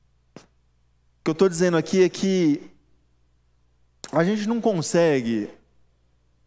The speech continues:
é, a gente não consegue, não deve fazer a obra de Deus de uma maneira displicente,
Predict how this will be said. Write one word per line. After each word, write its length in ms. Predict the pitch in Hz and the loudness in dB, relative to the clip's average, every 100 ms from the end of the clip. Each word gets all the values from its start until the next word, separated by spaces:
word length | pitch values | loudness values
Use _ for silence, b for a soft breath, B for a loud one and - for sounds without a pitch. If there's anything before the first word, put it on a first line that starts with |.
| _ | _
é, 400 | 131 127 123 117 117 B _ _ _ _ _ _ _ _ _ _ _ _ - | -2 0 0 -4 -8 B _ _ _ _ _ _ _ _ _ _ _ _ -6
a 120 | 147 | -2
gente 240 | 196 202 | -2 -4
não 100 | 220 | -4
consegue, 600 | 208 165 143 170 160 147 | -2 -2 -2 0 0 0
não 200 | 151 151 | 0 -2
deve 640 | 135 135 147 127 107 101 98 _ _ _ _ _ _ _ _ _ _ _ _ _ _ _ _ _ _ - | 0 2 2 0 -4 -10 -10 _ _ _ _ _ _ _ _ _ _ _ _ _ _ _ _ _ _ -14
fazer 580 | - 165 143 131 175 147 | -2 0 0 2 2 4
a 100 | 139 | 2
obra 300 | 147 139 127 | 2 0 -2
de 140 | 123 | -4
Deus 840 | 117 143 143 123 110 - - - - | -2 0 0 -2 -4 -10 -10 -12 -12
de 120 | 135 | -6
uma 140 | 143 | -4
maneira 680 | 143 135 139 139 135 127 120 127 | -2 -2 0 0 0 -2 -4 -8
displicente, 1120 | 120 160 - - 131 - 135 113 107 - - | -8 -8 -8 -8 -8 -6 -6 -6 -10 -14 -16